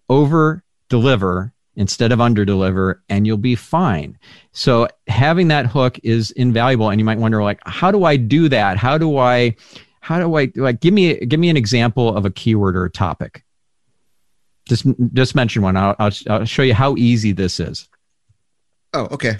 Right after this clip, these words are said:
Speaker 2: Backlink building.
Speaker 1: Okay. So let's, let's just use the word backlinks. Or, okay. So
Speaker 2: Mm-hmm.
Speaker 1: I'm gonna do a Google search for backlinks and then site colon buzzfeed dot com.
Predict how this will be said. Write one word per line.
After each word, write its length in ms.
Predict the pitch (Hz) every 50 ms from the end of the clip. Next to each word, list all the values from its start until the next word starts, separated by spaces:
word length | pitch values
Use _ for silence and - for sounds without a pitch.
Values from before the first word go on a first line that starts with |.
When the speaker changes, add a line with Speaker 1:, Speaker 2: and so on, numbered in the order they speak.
| - _ -
Speaker 2:
Backlink 480 | 127 - 143 143 139 - 147 135 123
building. 400 | - 127 117 110 110 107 101 101 - _ _ _ _ _ _ _ - 110
Speaker 1:
Okay. 300 | 117 107 - 104 - - - _ - - - _ _ _
So 300 | - - 139 120 123 123 -
let's, 460 | 117 123 147 190 185 - - - - _ _ _ _ _ _ _ _
let's 180 | - 160 185 -
just 200 | - 190 - -
use 160 | 165 147 123
the 60 | 135
word 220 | 123 120 117 98 85
backlinks. 560 | - 101 95 87 - - 90 - - - - _ _ -
Or, 160 | 104 92 - _ -
okay. 320 | 98 95 - 123 120 110 -
So 160 | 135 113 143
Speaker 2:
Mm-hmm. 80 | - 131
Speaker 1:
I'm 120 | 151 175
gonna 260 | 190 185 180 170 160 - - - - - - _ - - 123
do 140 | 113 156 160
a 60 | 135
Google 320 | 117 143 160 165 151 151
search 640 | 131 - - 135 113 110 110 110 - - - - - _ _ _
for 360 | _ _ - 139 123 120 113
backlinks 1000 | 92 90 - 123 131 160 175 - - 151 143 143 147 147 - - - - - - _ _ _ -
and 160 | 120 120 120
then 200 | 120 117 117 113
site 380 | 110 - - 151 151 165 165 -
colon 480 | - - 147 143 143 147 143 139 127
buzzfeed 680 | 101 90 127 123 127 127 120 - - 127 113 113 101 92
dot 240 | 101 101 95 90
com. 260 | - - 90 82 76